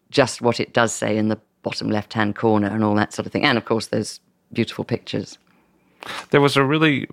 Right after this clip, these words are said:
Speaker 2: uh, amazing picture of a chateau in China.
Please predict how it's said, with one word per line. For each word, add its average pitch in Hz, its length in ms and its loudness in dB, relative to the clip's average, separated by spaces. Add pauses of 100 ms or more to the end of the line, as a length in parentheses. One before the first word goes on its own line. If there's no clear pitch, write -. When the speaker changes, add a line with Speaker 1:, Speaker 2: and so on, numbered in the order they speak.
(120)
Speaker 2:
uh, 98 320 2
amazing 101 400 -4
picture 95 420 -2
of 87 140 0
a 87 60 -4
chateau 85 540 0
in 82 200 -6
China. 117 440 0